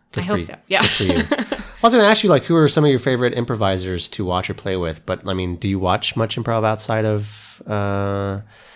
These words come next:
Speaker 1: you know,
Speaker 2: Um,
Speaker 1: just the shows that you do?
Speaker 2: So I, I, no, I have, I,
Speaker 1: Yeah.
Speaker 2: I, I do watch.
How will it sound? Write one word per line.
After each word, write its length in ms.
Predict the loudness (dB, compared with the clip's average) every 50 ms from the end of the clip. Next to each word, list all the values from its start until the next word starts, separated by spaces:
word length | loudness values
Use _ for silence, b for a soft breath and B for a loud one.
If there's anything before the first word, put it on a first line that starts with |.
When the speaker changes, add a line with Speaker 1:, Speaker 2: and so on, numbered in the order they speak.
| B B -6
Speaker 1:
you 60 | -2
know, 240 | -2 0 0 0 0 -2
Speaker 2:
Um, 140 | -2 -2 -4
Speaker 1:
just 160 | -6 -6 -6
the 60 | -6 -6
shows 260 | -4 -2 -2 -4 -4
that 80 | -4
you 100 | -6 -4
do? 360 | -2 -2 0 0 -2 -2 -6 -10 -14 _ _ _ _ _ _ _ _ -20 -20 _ _
Speaker 2:
So 280 | -12 -6 -2 0 0 2 2
I, 220 | 2 0 0 -2 -2 -4
I, 260 | -4 -2 -4 -4 -6 -4
no, 140 | -2 0 2
I 100 | 2 2
have, 280 | 2 2 0 0 0 -4 -4
I, 140 | -2 -2 0
Speaker 1:
Yeah. 180 | 0 0 0 2
Speaker 2:
I, 180 | 2 0 0 0
I 60 | -2
do 160 | -2 -2 -2 0
watch. 540 | 2 2 2 2 0 -2 -8 -12 -12 -12